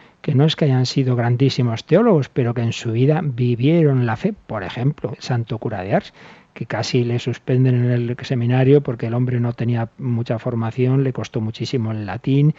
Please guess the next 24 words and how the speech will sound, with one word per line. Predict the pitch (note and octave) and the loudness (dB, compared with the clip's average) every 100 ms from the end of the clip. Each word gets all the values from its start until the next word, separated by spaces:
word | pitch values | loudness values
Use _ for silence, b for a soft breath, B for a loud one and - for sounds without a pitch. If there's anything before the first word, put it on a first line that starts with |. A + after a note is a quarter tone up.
| B B B | B B B
y | G#2 G2+ | -10 -8
de | G#2 | -6
milagro | G2+ A2 C3 B2 A#2 | -4 0 2 2 -2
que | A2+ | -4
fue | C3 | -4
sacerdote | C3 C3+ B2+ C3 C3 D#3 | -4 -4 -4 -2 0 0
porque | D#3 B2 G#2 | -2 -4 -6
no | - | -6
le | C#3+ | -6
querían | A#2 A2+ A#2+ | -4 -4 -4
aprobar. | A#2+ C3+ C#3 E3+ _ | -4 -2 -2 -2 _
Y | - | -2
luego, | C3+ C#3 | 0 2
mira, | A2+ F#2+ - B B B - | -2 -6 -14 B B B -4
un | B2+ | -2
santo | A#2+ C3 C3 B2 B2+ | 0 4 4 2 -2
patrono | A#2+ - C3+ B2 | -4 -4 0 2
de | A#2+ | 0
los | A2+ | 0
sacerdotes, | C#3+ C#3 C3+ D3 D#3+ | -2 0 0 0 0
pues | - B2 | -2 -2
aparecen | A#2 C3 G3+ G3 C3+ A#2+ | 0 0 0 0 -2 0
frases | B2+ A#2 A#2+ - | -2 -2 -6 -2
suyas | C3 A#2+ A2+ | 0 0 -2